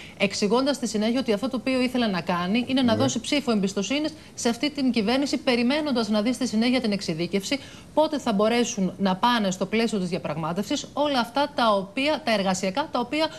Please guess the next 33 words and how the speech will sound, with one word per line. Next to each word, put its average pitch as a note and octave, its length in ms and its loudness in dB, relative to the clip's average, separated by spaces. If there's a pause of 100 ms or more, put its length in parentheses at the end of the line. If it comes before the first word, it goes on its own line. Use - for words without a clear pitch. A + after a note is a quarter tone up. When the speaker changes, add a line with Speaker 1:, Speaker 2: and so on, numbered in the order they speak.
(160)
Speaker 1:
γνωρίζαμε B3 680 2
ότι G#3 200 0
προεκλογικά G#3 640 0
τουλάχιστον B3+ 640 0
ήταν C4 240 0
θέματα C#4 400 0
τα B3 80 0
οποία C4+ 140 0
είχαν B3+ 120 0
Speaker 2:
Τώρα, B3 120 4
Speaker 1:
πέσει G#3 140 0
στο A3+ 100 -2
τραπέζι A#3+ 280 0
της G3+ 100 0
Speaker 2:
ή C3 40 4
ο D3 60 6
Speaker 1:
συζήτησης. D3+ 320 4
Speaker 2:
κύριος C#3+ 320 0
Νικολόπουλος B2+ 760 0
είναι C#3+ 140 2
το C3+ 120 2
παλικάρι A#2+ 580 2
της - 160 -6
κυβέρνησης A#2 1000 -2 (320)
που B2+ 100 -2
δεν D#3 260 2
σήκωσε C#3+ 500 -2
μίγα D3+ 280 2
στο C#3+ 120 -4
σπαθί C#3 400 0
του D3 100 2
Ανδρέα C#3 320 2
Καψαμπέλη C3 840 0